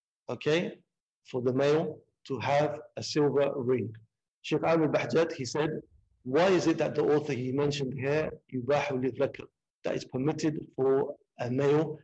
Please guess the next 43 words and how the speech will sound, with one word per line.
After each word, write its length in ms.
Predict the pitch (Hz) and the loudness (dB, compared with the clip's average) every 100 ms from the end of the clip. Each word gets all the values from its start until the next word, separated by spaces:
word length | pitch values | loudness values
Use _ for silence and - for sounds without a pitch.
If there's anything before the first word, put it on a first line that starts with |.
| _ | _
and 100 | 127 | -4
he 60 | 131 | -2
didn't 300 | 135 156 160 | 2 2 2
say 160 | - 160 | 2 0
it's 160 | 165 | 0
permitted 420 | - 139 143 139 - | -2 0 0 -2 -4
for 180 | 147 | -2
a 40 | 120 | 0
man? 360 | 120 117 113 - _ _ _ _ _ _ _ _ _ _ | -2 -4 -6 -12 _ _ _ _ _ _ _ _ _ _
Why 180 | 123 160 | 2 4
is 140 | 170 170 | 6 4
it 100 | 165 | 2
permitted 360 | 139 143 143 | 0 2 0
for 180 | - 135 | 0 0
a 60 | 123 | 2
male?" 500 | 135 156 180 - - _ _ | 4 4 2 -4 -14 _ _
He 140 | 135 | -2
mentioned 380 | 131 135 139 123 | 0 0 -2 -4
permitted 380 | 135 139 139 - | -2 -2 -2 -2
for 100 | 131 | 0
a 60 | |
male, 440 | 127 143 175 208 - - - - | 2 2 2 -2 -10 -18 -20 -6
but 160 | 143 | -4
the 80 | 156 | 0
author 280 | 156 151 143 | 2 2 0
didn't 280 | 151 160 185 | 0 0 -2
say 400 | - 156 170 - - - _ | 0 2 2 -2 -14 -20 _
the 100 | - | -4
word 260 | 123 147 143 143 | 2 2 2 0
الرجل. 520 | 123 123 135 123 - - _ _ | -2 0 0 0 -4 -10 _ _
The 100 | 127 | -2
reason 320 | 127 180 156 | 2 2 2
here 240 | 135 147 151 | 2 2 4
is 260 | 175 190 - _ _ _ | 2 0 -8 _ _ _
that 140 | - 143 | -4 2
there 140 | 143 | 2
is 100 | 139 | 2
a 60 | 135 | 2
difference 360 | 151 151 147 | 0 0 -6
between 380 | - 131 - 143 | -6 -6 -2 0
these 180 | 131 123 | 0 -4
two 140 | - | -4
matters. 460 | 117 127 127 131 - | -2 0 -2 -8 -12